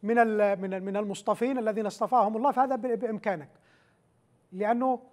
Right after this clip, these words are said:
آه، آه، كل من ورث الكتاب السماوي ودخل في الإسلام فهو ممن اصطفاهم الله. كيف نعرف ذلك؟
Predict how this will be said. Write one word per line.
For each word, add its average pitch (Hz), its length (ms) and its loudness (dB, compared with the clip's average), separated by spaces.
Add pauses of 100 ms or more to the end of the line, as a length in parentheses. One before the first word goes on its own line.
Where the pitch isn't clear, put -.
(400)
آه، 208 40 -12
آه، 185 540 -8 (220)
كل 277 300 6
من 196 180 -4
ورث 254 300 4
الكتاب 233 500 0
السماوي 254 580 0 (120)
ودخل 254 400 -2
في - 60 -10
الإسلام 262 500 -4
فهو 294 320 0
ممن 269 260 -2
اصطفاهم 254 500 0
الله. 233 200 -6 (1300)
كيف 269 180 0
نعرف 220 260 -2
ذلك؟ 214 380 -4